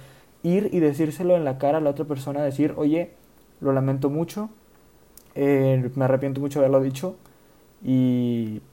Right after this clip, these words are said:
espero que podamos seguir siendo o teniendo una relación de confianza, aunque la haya regado y haya hecho eso". Creo que es lo más correcto y cuesta mucho.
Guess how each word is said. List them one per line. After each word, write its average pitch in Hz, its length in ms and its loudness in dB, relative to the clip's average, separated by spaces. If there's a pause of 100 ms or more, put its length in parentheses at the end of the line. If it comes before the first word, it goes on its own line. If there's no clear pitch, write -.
(280)
espero 135 440 2
que 139 100 -2
podamos 131 540 0
seguir 127 420 -2 (440)
siendo 135 680 2 (440)
o 135 120 -2
teniendo 135 280 -6
una 143 120 2
relación 143 320 2
de 151 80 -2
confianza, 185 680 -2 (380)
aunque 139 280 -4
la 123 100 2
haya 127 160 2
regado 127 360 2
y 131 40 0
haya 117 160 -4
hecho 127 180 -6
eso". 127 180 -8 (360)
Creo 190 140 -4
que 220 80 0
es 214 60 -2
lo 214 100 -2
más 196 400 -4
correcto 147 720 -2 (840)
y 147 460 6
cuesta 170 380 4
mucho. 170 480 -4